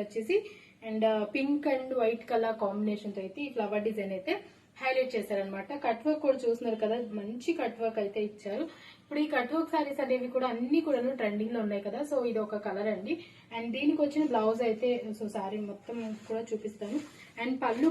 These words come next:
పార్ట్కి ఈ విధంగా అయితే వచ్చేసింది. So ఫోర్, uh, సైడ్స్ అయితే మనకి, uh, ఈ విధంగా అయితే ఉండింది, త్రీ సైడ్స్. So ఇదండి కట్ వర్క్. And శారీ చూస్తున్నారు కదా, మనం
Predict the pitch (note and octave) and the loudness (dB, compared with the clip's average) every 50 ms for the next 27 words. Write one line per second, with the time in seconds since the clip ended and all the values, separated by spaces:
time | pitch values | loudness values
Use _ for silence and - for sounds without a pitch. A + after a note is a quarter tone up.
0 | D#4+ D#4+ C#4 C4+ C4+ - - D4 C4 A#3 A3+ A3 A3 A#3 A#3+ A#3+ A3 G#3 - A#3+ | 6 4 4 2 2 0 -2 -2 0 0 0 0 0 0 2 0 0 0 2 0
1 | A3 G#3 G3+ - - A3 G#3+ - G#3 G3 G#3 C#4+ G4 - - - - - - - | 0 0 0 0 0 0 0 0 -4 -4 -2 -2 -2 -2 -6 -16 -20 -20 -20 -20
2 | - - - C#4+ C4+ B3+ C4+ C4 B3 B3 C4 C#4 C#4+ C#4 C#4 C#4 C4 B3+ B3 A#3+ | -20 -14 -6 -6 -4 0 2 4 6 8 6 6 4 2 2 2 4 4 2 2
3 | B3 A#3 A3 A#3 A#3 - - C4+ A#3 A#3 A#3+ D4 C#4+ C4+ A#3+ A#3 A#3 - F4 G#4+ | 2 2 0 0 -2 -6 -2 0 0 0 2 2 0 0 0 -2 0 0 0 -2
4 | A4 - - - - _ _ _ _ _ - A#3+ A#3+ A#3 A3+ A#3 A#3+ A#3+ A#3+ A#3 | -2 -6 -12 -20 -20 _ _ _ _ _ -12 -4 0 0 0 0 0 0 2 2
5 | A#3 A#3 B3 A#3+ A#3 A3 A3 C4+ C4+ C4+ A#3 G#3+ G#3+ G#3+ G#3 A3 A3+ - - A#3 | 2 2 2 2 2 2 2 2 2 2 2 2 0 0 -2 -2 -4 -4 -2 -2
6 | A3+ G#3+ - A3+ G3+ F#3+ - - - D#4 G#4 A#4 - - - - - - - _ | -2 -2 -2 -4 -6 -6 -8 -6 -4 -4 -4 -4 -6 -14 -20 -20 -20 -20 -20 _
7 | - - - _ - - C4+ B3 A#3 A#3 A3+ A3 A3 A3+ B3 A#3+ - A3+ G#3 - | -20 -20 -20 _ -16 -8 -2 -2 0 2 2 2 2 0 -2 0 0 0 0 0
8 | - A3 G#3+ G#3 - - D#4 G#4 B4 - - - - - - - - _ _ - | 0 0 0 0 0 0 0 0 -2 -2 -10 -18 -20 -20 -20 -20 -20 _ _ -20
9 | - - - - - - - - - _ _ _ _ _ _ _ _ _ - A#3+ | -20 -20 -20 -20 -20 -20 -20 -20 -20 _ _ _ _ _ _ _ _ _ -16 -12
10 | B3 B3 - C#4 A#3+ A#3 B3+ D#4 D#4 - D4 C#4 C#4 D4+ D4+ C#4 C4+ B3+ B3 B3 | -12 -8 -4 -4 0 2 2 2 2 2 0 2 6 6 6 8 6 4 2 2
11 | B3 A#3 A3 | 2 0 -2